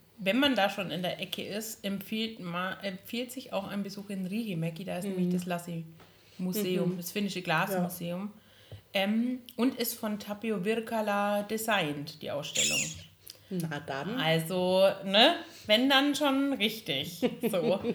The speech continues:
Speaker 2: <laughs>
Speaker 1: Und die haben auch immer tolle Glasausstellungen
Speaker 2: Mhm.
Speaker 1: parallel laufen.
Speaker 2: Mhm.
Speaker 1: Und, ähm,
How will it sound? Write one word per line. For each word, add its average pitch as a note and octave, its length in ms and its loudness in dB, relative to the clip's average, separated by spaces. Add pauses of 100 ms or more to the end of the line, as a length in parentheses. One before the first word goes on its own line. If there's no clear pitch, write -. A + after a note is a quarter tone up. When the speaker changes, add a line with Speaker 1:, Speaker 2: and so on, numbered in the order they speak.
(100)
Speaker 2:
<laughs> - 220 -10
Speaker 1:
Und E3 140 -2
die G#3 140 0
haben A3+ 140 2
auch D#3 240 -4
immer G#3 240 0
tolle G3+ 320 -2
Glasausstellungen E3 1300 -2
Speaker 2:
Mhm. F3+ 40 2
Speaker 1:
parallel E3 420 0
laufen. F3 420 0
Speaker 2:
Mhm. - 140 -2 (800)
Speaker 1:
Und, F#3 180 -2 (240)
ähm, F3 460 -2